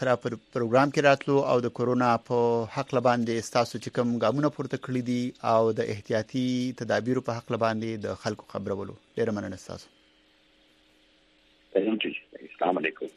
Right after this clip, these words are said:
Speaker 1: وعلیکم السلام. آه، دا و ډاکټر خالد مسعود صاحب د خیبر پښتونخوا پېښور لیډي ریډینګ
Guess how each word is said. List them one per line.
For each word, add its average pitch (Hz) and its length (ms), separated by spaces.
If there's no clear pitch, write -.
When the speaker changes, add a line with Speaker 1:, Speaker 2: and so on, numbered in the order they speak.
Speaker 1:
وعلیکم 104 240
السلام. 95 320
آه، 131 200
دا 127 180
و 123 100
ډاکټر 120 280
خالد 117 380
مسعود 120 260
صاحب 135 260
د 120 300
خیبر 117 320
پښتونخوا 113 500
پېښور 110 460
لیډي 104 260
ریډینګ 104 240